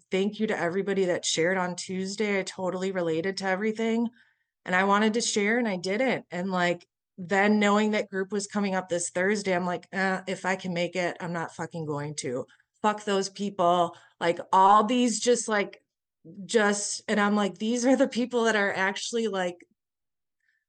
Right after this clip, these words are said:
who, who actually can see me for who I am."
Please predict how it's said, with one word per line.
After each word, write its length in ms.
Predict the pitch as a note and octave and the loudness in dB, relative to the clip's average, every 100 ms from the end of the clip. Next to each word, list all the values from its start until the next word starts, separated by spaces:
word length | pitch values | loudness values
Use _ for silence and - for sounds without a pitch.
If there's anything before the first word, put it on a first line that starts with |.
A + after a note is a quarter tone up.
| _ - | _ -6
who, 340 | A3+ A#3+ G3+ - - | -2 0 -2 -6 0
who 220 | A#3 G#3 | 4 6
actually 420 | G3 G#3 - B3 | 4 2 -2 0
can 200 | A3+ G3+ | 2 0
see 280 | - A3 G3+ | 0 -2 0
me 140 | G3 | 0
for 200 | F#3 G3 | -2 -6
who 160 | E3+ F#3+ | -2 0
I 140 | F3 | 0
am." 480 | E3 E3 E3 C3+ | 0 -2 -4 -6